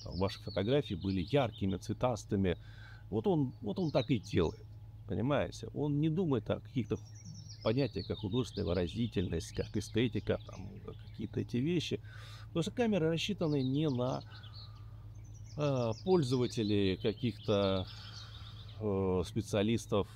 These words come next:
э, по искусствоведению, по цвету или еще что-либо. Нет, они рассчитаны на простых людей, которые вот поднял камеру, щелкнул,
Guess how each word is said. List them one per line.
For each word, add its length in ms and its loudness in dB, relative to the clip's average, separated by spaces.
э, 360 2
по 120 4
искусствоведению, 1200 0
по 160 0
цвету 600 0
или 100 -2
еще 280 0
что-либо. 380 -2
Нет, 400 0
они 180 0
рассчитаны 440 2
на 60 0
простых 400 -2
людей, 540 2
которые 380 0
вот 220 0
поднял 380 0
камеру, 480 2
щелкнул, 640 0